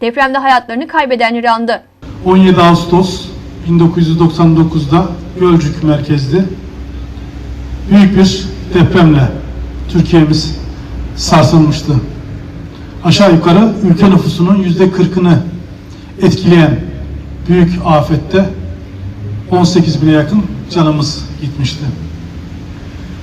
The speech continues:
Speaker 2: On yedi Ağustos depreminde vilayetimiz Düzce'de ciddi şekilde etkilendi. On yedi Ağustos depreminde de Gölyaka ilçemiz ağırlıklı olmak üzere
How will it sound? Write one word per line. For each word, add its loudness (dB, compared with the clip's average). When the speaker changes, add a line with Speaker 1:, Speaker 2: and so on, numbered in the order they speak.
Speaker 2:
On 8
yedi 8
Ağustos 4
depreminde 4
vilayetimiz 2
Düzce'de 4
ciddi -2
şekilde 0
etkilendi. 4
On 4
yedi 6
Ağustos 2
depreminde 2
de 2
Gölyaka 4
ilçemiz 0
ağırlıklı 0
olmak 0
üzere 0